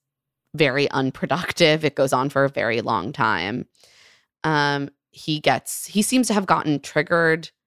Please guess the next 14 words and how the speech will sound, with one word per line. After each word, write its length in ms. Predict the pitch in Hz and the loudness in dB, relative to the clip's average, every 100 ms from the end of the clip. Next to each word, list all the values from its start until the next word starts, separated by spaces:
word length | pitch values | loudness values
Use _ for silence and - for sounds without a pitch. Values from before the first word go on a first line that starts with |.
| _ _ - | _ _ 0
by 100 | 165 | 2
the 120 | 160 | 4
way 340 | 151 151 147 | 4 4 2
Ryan 420 | 147 135 143 156 | 2 2 4 4
is, 160 | 143 135 | 2 2
like, 360 | 127 113 - _ _ - | 2 2 -2 _ _ -8
responding 600 | - - 220 262 294 262 | -6 0 2 4 4 2
to 80 | 226 | 2
him 200 | 233 208 | 2 4
or 120 | 160 | 4
moving 380 | 165 180 185 165 | 2 2 4 4
her 160 | 143 | 0
hands 920 | - - 180 185 175 175 185 180 - - _ _ | -4 0 2 4 2 2 0 -2 -4 -16 _ _
or 220 | - 80 | -2 -2